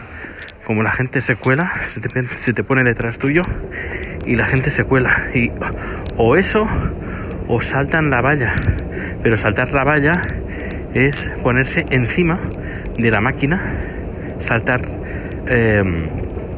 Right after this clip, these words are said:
sí, encima, sí, sí, directamente encima de la máquina y saltan el cristal que tiene como dos metros de alto, más o menos, y, y saltan. Es una pasada.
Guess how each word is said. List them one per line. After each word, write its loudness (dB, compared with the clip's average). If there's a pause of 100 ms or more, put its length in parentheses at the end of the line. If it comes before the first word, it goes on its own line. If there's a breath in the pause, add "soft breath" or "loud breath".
(500)
sí, 0
encima, 2
sí, -4
sí, 0 (200)
directamente 2
encima 4
de 4
la 4
máquina 2
y 0
saltan 0 (480 loud breath)
el 4
cristal 0
que 0
tiene 2
como 2
dos -2
metros 0
de 2
alto, 0 (1400 loud breath)
más -2
o -6
menos, -2 (160)
y, -6 (120)
y -4
saltan. -6 (340)
Es -12
una -4
pasada. -6